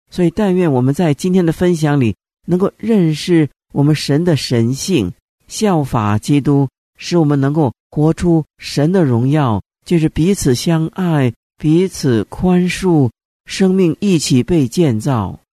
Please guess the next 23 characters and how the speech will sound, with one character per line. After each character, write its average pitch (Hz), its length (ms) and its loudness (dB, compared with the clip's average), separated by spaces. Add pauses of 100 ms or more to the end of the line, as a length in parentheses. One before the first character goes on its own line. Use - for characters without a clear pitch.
(180)
好， 147 180 0
接 185 140 0
下 170 160 2
来 143 140 0
我 127 160 0
们 139 120 2
就 143 340 0 (280)
先 185 220 -2
来 156 120 0
攻 170 240 0
读 151 220 2
今 156 220 -2
天 170 100 2
的 139 80 2
经 156 280 0
文， 131 300 0 (300)
新 185 320 -2
约 180 100 2
的 170 120 2
路 180 180 2
加 165 240 0
福 160 160 -2
音 165 260 2